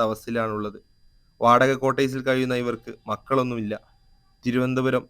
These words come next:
സ്വദേശിയായതുകൊണ്ട് തന്നെ ഇവിടെ ബന്ധുക്കളാരുമില്ല. നിലവിൽ ഡിസ്ചാർജ് ബിൽ പോലും അടക്കാൻ സാധിച്ചിട്ടില്ല. എം ഇ എസിലെ അധികൃതരുടെ നല്ല മനസ്സുകൊണ്ട് ബില്ലെല്ലാം എൻ്റെ പേരിൽ എഴുതി വച്ചിരിക്കുകയാണ്. കുറച്ച്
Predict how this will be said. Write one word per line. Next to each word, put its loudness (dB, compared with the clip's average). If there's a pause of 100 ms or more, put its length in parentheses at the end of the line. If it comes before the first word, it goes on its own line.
സ്വദേശിയായതുകൊണ്ട് -2
തന്നെ -4 (160)
ഇവിടെ 0 (140)
ബന്ധുക്കളാരുമില്ല. -2 (640)
നിലവിൽ 4 (180)
ഡിസ്ചാർജ് 2
ബിൽ 0
പോലും 2 (200)
അടക്കാൻ 0
സാധിച്ചിട്ടില്ല. 0 (640)
എം 0 (100)
ഇ 4
എസിലെ 0 (140)
അധികൃതരുടെ 0 (180)
നല്ല 0
മനസ്സുകൊണ്ട് -4 (320)
ബില്ലെല്ലാം 2 (140)
എൻ്റെ 0
പേരിൽ 0 (160)
എഴുതി 0
വച്ചിരിക്കുകയാണ്. -4 (760)
കുറച്ച് -2